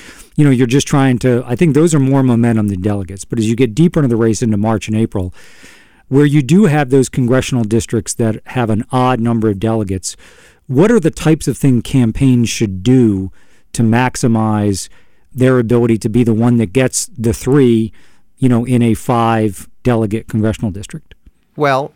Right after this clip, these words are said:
Speaker 2: you know, the obvious thing is you can identify those districts that have the odd numbers of delegates where there is a chance to get a little bit of a margin, again, in certain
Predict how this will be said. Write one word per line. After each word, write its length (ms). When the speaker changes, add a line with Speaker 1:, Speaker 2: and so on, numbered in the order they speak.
Speaker 2:
you 140
know, 100
the 140
obvious 480
thing 220
is 260
you 120
can 400
identify 800
those 280
districts 460
that 200
have 340
the 120
odd 240
numbers 480
of 100
delegates 520
where 180
there 220
is 180
a 40
chance 580
to 100
get 260
a 160
little 320
bit 180
of 80
a 80
margin, 760
again, 340
in 160
certain 640